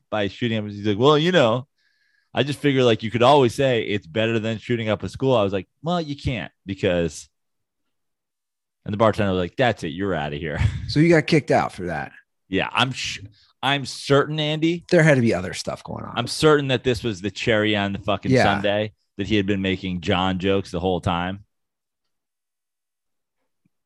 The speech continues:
Speaker 1: But I was like, "How many bars have you been kicked out of now for quote unquote jokes?" <laughs>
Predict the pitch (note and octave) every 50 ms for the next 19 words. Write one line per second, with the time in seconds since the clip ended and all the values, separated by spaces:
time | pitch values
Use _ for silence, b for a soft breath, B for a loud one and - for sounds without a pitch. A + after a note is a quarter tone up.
0 | _ _ _ - B2 C3 C3 B2 A2 B2 A2 A2 D3 D#3 F3+ F3 B2+ A#2 G#2+ A2+
1 | A#2 A2 A2 G#2 G2+ G2 F2 F#2+ E2+ - G#2 F#2 - G2 F2+ F#2 F#2 E2+ E2 E2+
2 | E2 D#2 D2+ - - E2+ D2+ C2+ - _ _ _ - - - - A2+ A2 G2+ G2
3 | F#2+ F#2 - - G2+ F2+ E2+ D2 - _ _ - E2 - E2 F2 F#2+ F#2+ F#2+ D2+
4 | C#2 - - F#2 F#2+ - - - _ _ _ _ _ B